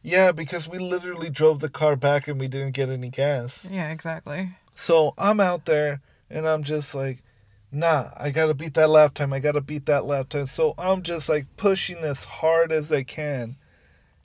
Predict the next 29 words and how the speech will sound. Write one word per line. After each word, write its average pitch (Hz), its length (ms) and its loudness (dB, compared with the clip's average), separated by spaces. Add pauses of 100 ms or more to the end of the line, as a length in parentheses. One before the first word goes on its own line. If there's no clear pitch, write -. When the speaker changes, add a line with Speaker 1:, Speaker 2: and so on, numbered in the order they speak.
Speaker 1:
And 123 220 -8
lo 143 280 4
and 190 100 -2
behold, 156 640 4
I 143 140 0
get 127 160 0
a 120 80 0
one 135 280 -4
fifty-five 143 960 2 (540)
point 156 480 6
one 131 400 -2
six. - 880 -10 (880)
And 165 480 2 (680)
yes, 160 440 0 (160)
it's 139 240 -8
a 160 80 -4
faster 165 400 4
lap 143 280 2
time, 139 220 -2
but 160 320 2
when 143 260 -4
you 147 100 -2
look 165 320 -2
at 226 100 0
our 170 120 0
minimum 156 640 -4 (100)
and 139 280 -4
max 131 340 -4
speeds, 180 760 -12